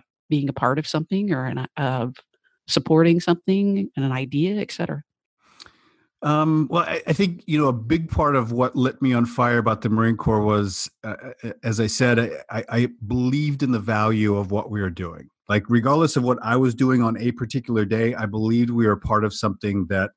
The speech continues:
Speaker 2: was playing a positive role in the world. And, and that was really important for me. I think one of the other things that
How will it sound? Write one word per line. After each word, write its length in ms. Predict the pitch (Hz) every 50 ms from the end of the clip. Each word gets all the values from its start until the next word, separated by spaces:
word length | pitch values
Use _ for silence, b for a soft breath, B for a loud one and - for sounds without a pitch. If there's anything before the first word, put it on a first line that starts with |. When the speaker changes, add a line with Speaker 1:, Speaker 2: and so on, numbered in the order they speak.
| _ _ _
Speaker 2:
was 420 | - 104 98 92 90 - - - - _ _ _ _
playing 320 | - - 110 107 104 104
a 60 | 101 95
positive 500 | - - 107 104 104 95 - 92 82 98
role 300 | 98 95 98 98 92 90
in 80 | 90
the 80 | 85 82
world. 280 | 82 82 80 82 90
And, 200 | 98 101 110 120 117 -
and 260 | 120 117 113 107 B B B B B B B -
that 140 | 120 120
was 160 | 135 120 98 110
really 260 | 117 117 117 117 110
important 500 | 104 104 101 - 143 151 - 90 85 - _
for 220 | - - - 95
me. 180 | 90 90 87 90
I 60 | 95 95
think 240 | - 131 123 117 - b b b b b b b b
one 120 | - 123 123
of 60 | 117
the 100 | 120 120
other 180 | 139 143 139
things 440 | 120 - - 113 110 107 107 101 -
that 240 | - 107 104 110 -